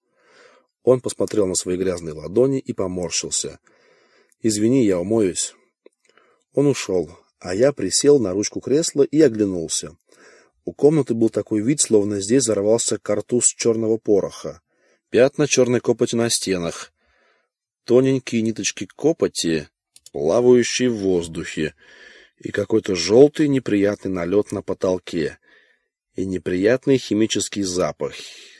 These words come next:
кислый и едкий. Паркет изуродован обугленными, вдавленными странной округлой формы, и огромное обугленное вдавлено на подоконнике, словно на нем разводили костер.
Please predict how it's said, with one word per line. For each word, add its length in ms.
кислый 580
и 80
едкий. 760
Паркет 400
изуродован 600
обугленными, 800
вдавленными 760
странной 520
округлой 380
формы, 560
и 140
огромное 640
обугленное 720
вдавлено 760
на 160
подоконнике, 920
словно 380
на 160
нем 280
разводили 440
костер. 640